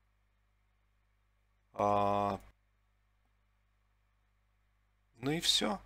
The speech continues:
Александр Осетров, Джош Реттингхаус. Вот он взял, у него взял реванш. Когда-то он ему проиграл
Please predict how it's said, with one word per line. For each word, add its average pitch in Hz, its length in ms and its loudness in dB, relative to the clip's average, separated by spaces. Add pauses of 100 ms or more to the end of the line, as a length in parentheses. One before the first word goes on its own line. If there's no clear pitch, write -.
Александр 120 420 2
Осетров, 139 500 2 (1040)
Джош 127 340 0
Реттингхаус. 120 640 8
Вот 113 140 -2
он 120 160 4
взял, 120 240 -4
у 127 60 -2
него 127 220 0
взял 120 280 6
реванш. 117 640 6
Когда-то 107 400 -2
он 107 120 -4
ему 107 160 -6
проиграл 110 520 4